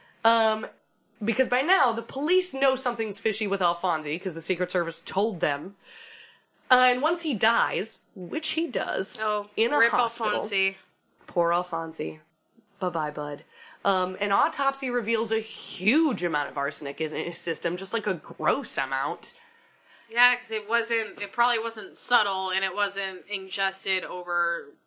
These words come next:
Speaker 2: long periods of time.
Speaker 1: Right.
Speaker 2: It was probably just all like, "Here, drink this water that's different colored now because I put so much arsenic in
Speaker 1: Right.
Speaker 2: it."
Speaker 1: I even read one report, and I didn't find this elsewhere, but just one,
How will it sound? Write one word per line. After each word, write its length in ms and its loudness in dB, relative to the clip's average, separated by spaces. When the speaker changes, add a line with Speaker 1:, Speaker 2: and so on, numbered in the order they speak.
Speaker 2:
long 420 -2
periods 520 -6
of 100 -16
time. 600 -2
Speaker 1:
Right. 320 2
Speaker 2:
It 40 -12
was 120 -8
probably 260 2
just 200 -2
all 180 2
like, 220 -2
"Here, 520 4
drink 580 -8
this 260 -2
water 720 4
that's 540 -2
different 400 0
colored 420 4
now 220 0
because 220 -10
I 100 2
put 340 -6
so 920 2
much 640 4
arsenic 640 2
in 140 2
Speaker 1:
Right. 180 6
Speaker 2:
it." 520 0
Speaker 1:
I 80 4
even 240 0
read 220 0
one 160 2
report, 360 0
and 80 0
I 80 4
didn't 220 -4
find 220 0
this 120 -4
elsewhere, 320 0
but 140 -4
just 180 -4
one, 300 0